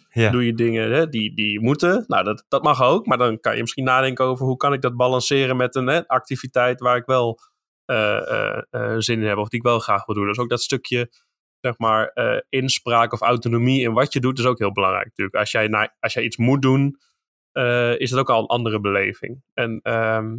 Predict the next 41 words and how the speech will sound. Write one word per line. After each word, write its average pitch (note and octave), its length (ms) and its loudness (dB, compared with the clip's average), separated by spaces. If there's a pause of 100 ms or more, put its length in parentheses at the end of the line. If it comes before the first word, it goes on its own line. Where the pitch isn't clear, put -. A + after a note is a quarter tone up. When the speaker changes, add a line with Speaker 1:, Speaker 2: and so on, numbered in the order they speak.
(140)
Speaker 2:
eh, A#2+ 140 -4
ik A#2 100 -6
ben B2 100 0
het A2 80 -6
met A#2 200 -4
je A2+ 80 -2
eens, A#2 200 0
hè, B2 80 2
bijvoorbeeld A#2 460 -6
een B2 100 -4
optreden A2+ 500 -2
in A#2+ 100 0
Op A2 180 -2
één, C3 520 0
of B2 60 -20
bij A#2+ 140 -2
Op B2 100 -4
één, C3+ 220 -2
dat B2+ 140 -2
kan C#3 160 2
natuurlijk B2+ 340 -2
weer B2+ 160 2
een B2 60 0
soort B2 200 -10
extra C3+ 340 -4
belasting A2 480 -2
zijn. A2+ 300 0
Dat B2+ 180 -4
is, G#2+ 260 -6
dat A2+ 140 -2
is - 60 -20
best A#2+ 180 0
Speaker 1:
Ja. A#2+ 60 2
Speaker 2:
mentaal B2+ 400 6
inspannend C3 540 2
ook G#2 160 0
wat G#2 120 -4
dat G#2+ 160 0
betreft, G#2 380 -6
hè. C3+ 140 0
Dus, B2+ 340 -4